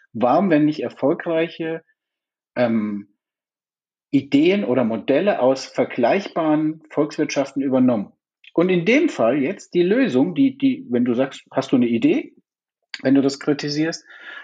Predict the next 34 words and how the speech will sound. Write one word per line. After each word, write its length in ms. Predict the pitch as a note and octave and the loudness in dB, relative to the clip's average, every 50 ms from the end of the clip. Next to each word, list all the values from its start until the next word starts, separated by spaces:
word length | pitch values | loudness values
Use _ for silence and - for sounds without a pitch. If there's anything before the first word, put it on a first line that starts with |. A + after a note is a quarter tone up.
| - | -4
dann 140 | - C#3 C#3 | 0 2 2
muss 160 | D3 D3+ D#3+ | 2 2 0
ich 100 | D#3 C#3+ | -4 -2
sagen, 300 | - C#3+ C3+ C3 A#2+ B2 | 0 0 0 2 0 0
wenn 160 | D3 F3+ A3 | 0 2 2
ich 180 | C4 A3+ G3 - | 0 -2 -2 -2
möchte, 380 | E3+ D#3+ D#3+ D#3+ D#3+ - - B2 | 0 0 0 0 0 -2 -2 0
dass 160 | B2 A#2+ - | 0 2 2
Menschen 340 | C3 C3 D3 D#3+ - C#3 A#2+ | 4 4 4 2 0 -2 -4
auf 80 | A2 | -2
dem 120 | - A#2+ A2+ | -2 0 2
Land 480 | A#2 B2+ D#3 G#3 G#3+ C3 - - - - | 2 2 2 2 2 0 -2 -4 -8 -8
das 160 | A2+ - - | -8 -8 -6
gleiche, 640 | - - D3+ D3 F#3 C4+ C4+ - A#3+ A3+ A#3 A3+ A#3 | -2 -2 0 2 2 2 0 0 -2 -4 -4 -2 0
den 140 | C#3 C#3+ - | 0 0 2
gleichen 420 | - - C#3 C3+ F#3+ G3+ A#3+ G3+ | 4 2 2 2 2 0 -4 -4
Vorteil 340 | - G3 F#3 F#3 F#3 F3 E3+ | -2 -2 -2 -2 -2 -2 -2
haben 140 | D#3+ D#3+ D#3+ | -2 -2 -2
wie 100 | D#3 D3 | 0 0
Leute 300 | C3 C3 C3+ C#3 - C#3+ | 0 0 0 0 0 0
in 80 | C#3+ | -2
der 100 | C3+ C3+ | 0 -2
Stadt, 280 | - - - - G#2 - _ _ _ - - - - | -6 -8 -8 -8 -10 -10 _ _ _ -20 -20 -10 -2
warum 200 | - A2+ A2+ G#2+ | 0 0 2 2
mache 180 | A2 G#2+ - C#3+ | 0 -2 -2 -4
ich 60 | - | -2
es 60 | - | 0
nicht 180 | D3+ C#3+ C#3 C3+ | 0 0 2 0
wie 80 | C3+ | 0
die 100 | B2 A#2 | 0 0
Amerikaner, 680 | A2 G#2 G2+ G#2 G2+ - - A2 A#2 D3 E3 A3+ C#4 - - _ _ _ _ _ _ _ _ - | -2 -2 -2 -4 -4 -4 -2 2 2 2 2 2 -2 -6 -12 _ _ _ _ _ _ _ _ 0
die, 100 | C#3+ C#3 | 0 0
ich 140 | B2+ - - | 0 0 0
glaube, 540 | - B2 A#2+ C3+ C#3+ D3 D3 D3+ C3+ - | 2 2 4 4 4 2 0 0 -2 -6